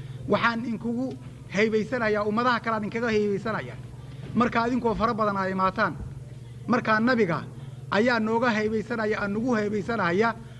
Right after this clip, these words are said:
markii qiyaamaha la gaaro, oo dad fara badan oo asaga raacsan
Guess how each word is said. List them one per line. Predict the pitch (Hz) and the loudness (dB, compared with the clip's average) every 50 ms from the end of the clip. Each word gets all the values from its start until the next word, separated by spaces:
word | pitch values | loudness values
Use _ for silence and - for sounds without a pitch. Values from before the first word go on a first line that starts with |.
| - - - | -16 -4 0
markii | 214 254 233 240 226 220 | 2 2 2 0 -4 -2
qiyaamaha | - 208 214 220 233 247 247 226 208 | 0 2 4 4 4 4 4 4 2
la | 208 196 | 2 0
gaaro, | 170 180 175 175 180 185 170 - - - - - - - - | 0 0 0 2 2 0 0 -2 -8 -12 -14 -14 -14 -6 -2
oo | - 214 | -2 -2
dad | 196 185 277 285 196 - | 2 2 2 2 2 -2
fara | - 254 269 269 | -2 0 0 0
badan | 233 214 214 190 180 160 - - - - - - - - | 2 2 2 2 2 -2 -4 -8 -12 -14 -16 -16 -8 0
oo | - 233 247 | 2 2 4
asaga | 214 208 175 254 254 247 220 | 4 2 2 2 2 4 4
raacsan | 196 196 196 185 170 - - 247 247 226 | 4 6 4 4 4 2 -2 -2 -2 -2